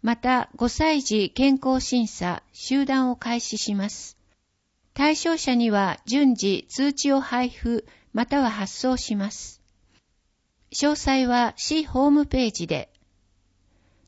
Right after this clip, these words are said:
産婦健康診査二次元コード、五歳児健康診査集団二次元コードがそれぞれあります。和光市ディーエックス推進全体方針の改定。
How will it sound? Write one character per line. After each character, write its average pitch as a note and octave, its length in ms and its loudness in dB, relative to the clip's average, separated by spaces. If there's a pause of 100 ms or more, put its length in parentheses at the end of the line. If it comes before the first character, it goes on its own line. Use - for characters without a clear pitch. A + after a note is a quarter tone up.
(120)
産 E4 260 2
婦 A3 140 -2
健 C#4+ 280 2
康 D4 200 0
診 C4+ 260 2
査 - 420 -6
二 G3+ 140 0
次 A#3+ 120 -2
元 B3+ 200 4
コ A#3+ 240 -2
ー G3 60 -2
ド、 E3+ 240 -6 (560)
五 B3+ 120 4
歳 D#4 300 2
児 G#3+ 320 -2
健 C4+ 260 4
康 C4+ 200 0
診 B3+ 260 0
査 - 380 -4
集 B3 340 -2
団 G#3+ 380 -2 (100)
二 G#3+ 120 0
次 A#3 120 -2
元 C#4 240 4
コ C4 180 0
ー A#3 40 0
ド F#3+ 140 0
が E3+ 240 -4
そ - 180 -6
れ A#3 100 0
ぞ A3+ 160 -2
れ F3 140 -2
あ D#3 100 -4
り E3 140 -6
ま D#3+ 140 -4
す。 - 260 -16 (2250)
和 A#3+ 160 2
光 D#4+ 260 2
市 A3+ 180 -4
デ A#3 120 0
ィ C#4 40 6 (120)
ー D#4 40 4
エ D#4 40 2
ッ D#4 40 0
ク - 140 -14
ス - 140 -8
推 A#3+ 300 -2
進 A3+ 480 -4 (100)
全 C4+ 240 4
体 D4 260 0
方 D4+ 200 0
針 G#3+ 240 -4
の F#3 180 0
改 G3+ 280 -4
定。 F3+ 480 -2